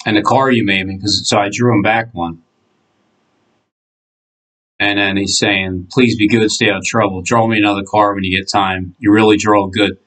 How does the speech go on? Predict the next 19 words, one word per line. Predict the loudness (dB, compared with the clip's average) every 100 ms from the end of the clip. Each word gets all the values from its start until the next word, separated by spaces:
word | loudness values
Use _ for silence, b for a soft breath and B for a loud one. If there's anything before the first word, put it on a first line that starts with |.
| _ _ _ _ _
And | -2 -2 -2 -6
tell | -2 0 4
Mommy | 4 4 2 2 0 -2 -6 _ 0
the | 2
same | 2 2 2 2
thing | 2 2
that | 2
you | 4 4
had, | 2 -2 0
Robin, | 0 0 2 4 6 4
when | 2 2
you | 2
went | -2 -2
to | -4
jail, | 2 2 2 -2 -4
when | 0 0
your | 2 0
kid | 2 2 2 4
was, | 2 4 -4